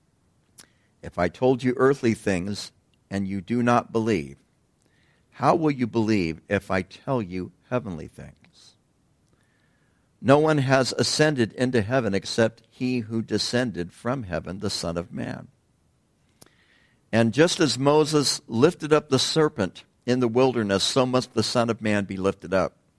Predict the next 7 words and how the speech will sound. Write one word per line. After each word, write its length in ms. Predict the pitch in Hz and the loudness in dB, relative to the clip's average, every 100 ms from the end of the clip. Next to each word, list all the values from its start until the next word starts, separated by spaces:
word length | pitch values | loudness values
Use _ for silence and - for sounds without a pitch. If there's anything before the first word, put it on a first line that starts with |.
| _ _ _ _ _ _ _ _ _ _ _ _ _ _ _ _ | _ _ _ _ _ _ _ _ _ _ _ _ _ _ _ _
so 220 | - 104 92 | -4 -2 2
that 180 | 101 | 2
everyone 540 | - 117 127 120 120 113 - | 2 2 2 0 0 0 -2
who 140 | 117 | -4
believes 840 | 95 104 101 117 98 85 - - - _ _ _ | -2 -2 0 -2 -2 -6 -10 -12 -16 _ _ _
will 220 | - 101 101 | -2 0 0
have 360 | 98 92 85 | 0 0 -2